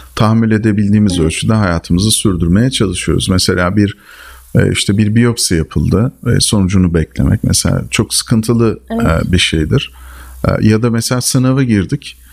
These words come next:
Speaker 1: çok iyi de geçtiğini biliyoruz. E, belki, e, hani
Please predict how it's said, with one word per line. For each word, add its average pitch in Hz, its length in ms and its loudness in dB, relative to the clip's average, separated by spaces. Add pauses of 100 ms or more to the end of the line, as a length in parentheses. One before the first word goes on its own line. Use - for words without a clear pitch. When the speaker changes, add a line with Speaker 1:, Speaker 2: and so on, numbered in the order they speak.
(220)
Speaker 1:
çok 151 260 0
iyi 123 120 2
de 101 60 4
geçtiğini 82 560 0
biliyoruz. 73 680 0 (480)
E, 98 260 2
belki, 117 560 0
e, - 40 -4
hani 110 420 2